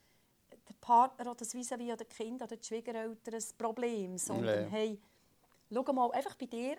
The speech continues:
Speaker 1: hin, wo kannst du in deinem Konstrukt, wo du drinnen bist, was kannst du ändern, damit dir, dass du dein Leben wieder lebenswert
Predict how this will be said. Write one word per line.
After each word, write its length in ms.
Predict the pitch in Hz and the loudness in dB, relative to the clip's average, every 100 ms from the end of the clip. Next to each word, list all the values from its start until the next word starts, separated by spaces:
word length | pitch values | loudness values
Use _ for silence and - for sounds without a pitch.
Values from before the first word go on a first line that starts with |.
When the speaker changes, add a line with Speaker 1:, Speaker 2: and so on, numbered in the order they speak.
| 247 | -4
Speaker 1:
hin, 240 | 247 208 | -4 -4
wo 220 | 185 254 302 | -4 -4 -6
kannst 360 | - 262 - | -8 -10 -10
du 40 | 254 | -12
in 60 | 226 | -10
deinem 360 | 233 262 254 - _ _ _ _ _ _ _ | -8 -6 -6 -10 _ _ _ _ _ _ _
Konstrukt, 580 | - 240 - 247 - 269 | -10 -8 -8 -10 -8 -10
wo 40 | |
du 120 | 240 | -8
drinnen 320 | 214 208 226 254 | -6 -4 -4 -4
bist, 200 | 220 - | -6 -6
was 200 | 202 - | -8 -8
kannst 220 | 208 - | -12 -8
du 180 | 240 320 | -8 -4
ändern, 460 | 196 208 247 269 262 262 | -2 -2 -2 -4 -6 -6
damit 240 | 196 202 - - | -8 -8 -14 -6
dir, 360 | 208 220 254 269 | -4 -4 -6 -8
dass 240 | 214 196 | -8 -10
du 240 | - 240 262 - | -10 -10 -12 -14
dein 80 | 208 - 196 | -8 -4 -4
Leben 100 | 226 | -6
wieder 140 | 202 185 | -10 -8
lebenswert 520 | 190 226 233 214 | -10 -12 -12 -14